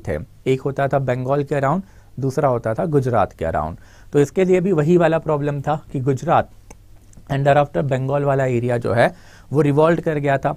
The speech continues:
And apart from that, डेक्कन सिंध में भी basically लोकल लेवल के रिवॉल्ट जो है वो हो रहे थे। There were, there was discontent among people also, and people में भी हर एक section of the society जो है वो भी एंग्री था। सबसे पहले तो peasants were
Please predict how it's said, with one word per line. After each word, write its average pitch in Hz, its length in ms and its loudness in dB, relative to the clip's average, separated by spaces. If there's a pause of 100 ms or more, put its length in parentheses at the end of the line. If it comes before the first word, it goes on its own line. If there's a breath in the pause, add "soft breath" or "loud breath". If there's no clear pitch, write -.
And 139 220 0
apart 156 300 0
from 156 160 -2
that, 175 240 2 (260 loud breath)
डेक्कन 139 460 0
सिंध 180 340 0
में 151 180 0
भी 180 140 2 (100)
basically 135 420 0
लोकल 139 320 -2
लेवल 131 260 -2
के 135 120 -6
रिवॉल्ट 113 420 -2
जो 110 80 0
है 156 140 2 (160)
वो 156 120 0 (120)
हो 127 140 0
रहे 95 220 -2 (120)
थे। 80 140 -8 (540 loud breath)
There 160 180 2
were, 208 240 4 (180)
there 156 220 2
was 117 320 2
discontent 175 680 -2
among 156 280 -6
people 135 360 0
also, 107 320 -6 (140)
and 131 200 -6
people 139 280 -2
में 151 160 -4
भी 175 160 0 (360 loud breath)
हर 147 140 2
एक 190 140 0
section 170 520 -2
of 151 120 -6
the 160 160 -2
society 135 400 -2
जो 123 140 -2
है 143 200 0 (100)
वो 156 200 0
भी 175 160 4
एंग्री 113 400 0
था। - 260 -4 (460 soft breath)
सबसे 143 260 -4
पहले 160 240 0
तो 175 120 -4 (120)
peasants 170 420 0
were 147 160 -2